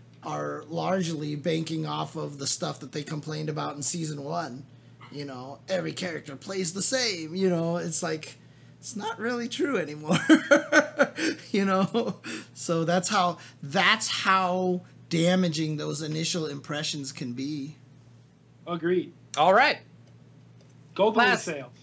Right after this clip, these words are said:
Speaker 3: Lastly, yeah, there's just a bunch of sales going on. I'm not gonna read the entire list 'cause there's, like, a thousand of them,
Speaker 2: Read
Speaker 3: but
Speaker 2: the list. All
Speaker 3: <laughs>
Speaker 2: one thousand.
Speaker 3: Uh, but for both Steam and the PlayStation number four, there's a lot of stuff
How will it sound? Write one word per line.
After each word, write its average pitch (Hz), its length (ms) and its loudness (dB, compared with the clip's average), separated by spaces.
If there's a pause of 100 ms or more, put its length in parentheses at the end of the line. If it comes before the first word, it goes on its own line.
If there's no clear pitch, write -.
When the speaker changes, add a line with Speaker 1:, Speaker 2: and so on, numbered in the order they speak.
(380)
Speaker 3:
Lastly, 196 520 2
yeah, 190 200 8
there's 185 140 -2
just 196 180 -6
a - 20 0
bunch 208 240 2
of 151 60 -8
sales 151 340 0
going 160 260 0
on. 160 300 4
I'm 156 100 0
not 156 140 -2
gonna 139 140 -2
read 127 120 0
the 127 80 -4
entire 120 320 0
list 113 240 -2
'cause 107 140 -10
there's, 110 280 -4
like, 110 140 -2
a 101 60 -8
thousand 101 380 0
of 104 100 -4
them, 110 160 0
Speaker 2:
Read 104 80 -2
Speaker 3:
but 101 180 2
Speaker 2:
the 156 140 -2
list. 151 420 -4 (400)
All 160 280 2
Speaker 3:
<laughs> - 100 -4
Speaker 2:
one 160 300 -6
thousand. 156 380 -2 (1500)
Speaker 3:
Uh, 104 280 4
but 160 200 4
for 208 240 6
both 247 240 6
Steam 294 460 6
and 214 340 6
the 202 40 2
PlayStation 185 600 2
number 139 220 0
four, 104 400 -2
there's 117 560 0
a 110 80 -6
lot 123 200 4
of 139 60 -2
stuff - 500 -2